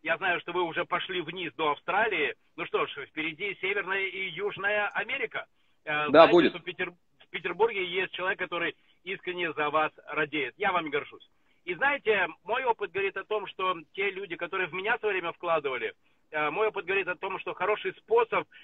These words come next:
Speaker 1: э, вернуть — это отдавать. Поэтому как вы смотрите, если я теперь уже вас, как человека опытного и поднаторевшего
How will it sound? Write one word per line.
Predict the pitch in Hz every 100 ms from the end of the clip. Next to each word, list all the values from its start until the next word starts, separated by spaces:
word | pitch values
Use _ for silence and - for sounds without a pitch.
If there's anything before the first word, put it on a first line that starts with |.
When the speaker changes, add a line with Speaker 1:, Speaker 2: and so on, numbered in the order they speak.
| -
Speaker 1:
э, | 147 151 151
вернуть — | 143 202 202 269 -
это | - 202 202 -
отдавать. | 196 170 147 185 170 113 - _ _ _ -
Поэтому | 190 214 214
как | 233 262
вы | 240
смотрите, | 196 220 214
если | 175 175
я | 170 165 202
теперь | 175 165 170
уже | 147 165
вас, | 151 196 -
как | 151
человека | 165 175 170
опытного | 185 165 156 151 139 127 _ _
и | 151
поднаторевшего | 151 175 175 165 160 233 220 190 160 127